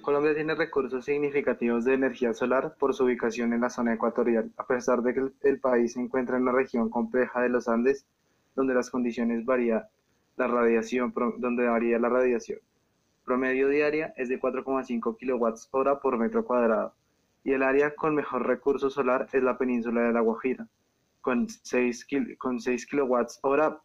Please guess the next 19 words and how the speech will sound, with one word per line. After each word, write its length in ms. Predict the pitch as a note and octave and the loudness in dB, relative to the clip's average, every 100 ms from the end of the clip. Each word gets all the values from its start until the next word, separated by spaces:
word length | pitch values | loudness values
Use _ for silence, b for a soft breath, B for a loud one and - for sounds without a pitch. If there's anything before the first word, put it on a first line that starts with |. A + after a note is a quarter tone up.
| _ _ _ _ _ _ - | _ _ _ _ _ _ -2
por 140 | B2 | 0
metro 260 | A#2 A#2 A2+ | 2 2 0
cuadrado 460 | B2 A#2+ A2+ A2 | 2 2 2 2
de 80 | G#2+ | 2
radiación. 600 | A2 A2 A2 G#2 G2+ - _ _ _ _ _ _ _ _ _ _ _ _ | 2 4 4 2 -6 -6 _ _ _ _ _ _ _ _ _ _ _ _
Se 120 | C#3 | 0
cuenta 300 | C#3+ C#3+ D#3 | 0 0 -2
con 100 | E3+ | 0
dos 160 | D3 C3 | 0 0
tipos 240 | C3 C3+ | 0 2
de 80 | C#3 | 2
mercado 380 | C#3 A#2+ A#2+ A2+ | 2 2 0 2
solar 240 | B2 A#2+ | 2 0
en 120 | A2 | 0
Colombia: 540 | A2+ A#2 G#2+ G#2+ G#2 - - | 0 0 0 -4 -6 -12 -4
los 160 | B2 | -2
proyectos 520 | - B2+ B2 A#2+ C3+ B2+ | 0 2 2 0 -2 0
de 120 | C#3+ | 2
gran 420 | C#3 A#2 A2+ - | 4 2 0 -6